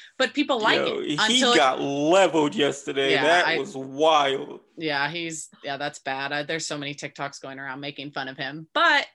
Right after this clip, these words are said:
Speaker 1: at the
Speaker 2: But
Speaker 1: same
Speaker 2: see, look,
Speaker 1: time,
Speaker 2: you're right.
Speaker 1: it's
Speaker 2: I have
Speaker 1: good.
Speaker 2: no problem with him
Speaker 1: It's good for the
Speaker 2: doing
Speaker 1: sport.
Speaker 2: TikToks and dancing. Yes, it's fun. He's
Speaker 1: No,
Speaker 2: got a
Speaker 1: I don't
Speaker 2: personality.
Speaker 1: either.
Speaker 2: Let him have it.
Speaker 1: So I,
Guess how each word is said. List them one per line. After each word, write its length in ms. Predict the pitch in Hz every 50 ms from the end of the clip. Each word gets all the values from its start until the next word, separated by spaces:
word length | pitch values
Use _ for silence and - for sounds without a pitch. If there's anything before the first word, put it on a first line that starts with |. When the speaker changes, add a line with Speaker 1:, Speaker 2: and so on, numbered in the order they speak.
| _ _ -
Speaker 1:
at 140 | 254 - -
the 60 | 277
Speaker 2:
But 40 | 269
Speaker 1:
same 240 | - - 254 247 247
Speaker 2:
see, 140 | 247 247 285
look, 100 | 262 247
Speaker 1:
time, 340 | 226 240 240 226 214 208 214
Speaker 2:
you're 140 | 214 180 -
right. 200 | 156 165 - 143
Speaker 1:
it's 80 | 127 -
Speaker 2:
I 40 |
have 80 | - 254
Speaker 1:
good. 160 | 262 285 277
Speaker 2:
no 100 | 180 165
problem 320 | - - - 190 202 185 180
with 140 | 180 175 -
him 180 | 175 165 160
Speaker 1:
It's 120 | - 147 -
good 200 | 294 302 330 -
for 80 | 311
the 100 | 294 233
Speaker 2:
doing 160 | 349 349 - 403
Speaker 1:
sport. 240 | 453 427 294 196
Speaker 2:
TikToks 220 | - 156 151 - -
and 120 | 160 151
dancing. 340 | 143 175 185 175 - - 139
Yes, 260 | 165 185 139 131 -
it's 160 | 139 - -
fun. 240 | - - 196 165 127 120 _ _ _ _ _ - _ _
He's 180 | _ - 160 -
Speaker 1:
No, 80 | 247
Speaker 2:
got 140 | 285 277 233
a 20 |
Speaker 1:
I 100 | 220 233
don't 100 | 240 254 262
Speaker 2:
personality. 280 | 269 311 294 - 131 110
Speaker 1:
either. 60 | 131
Speaker 2:
Let 140 | 127 143 156
him 80 | 170 175
have 240 | 170 180 165 143 -
it. 40 | -
Speaker 1:
So 420 | - - - 240 220 220 220 214 -
I, 80 | -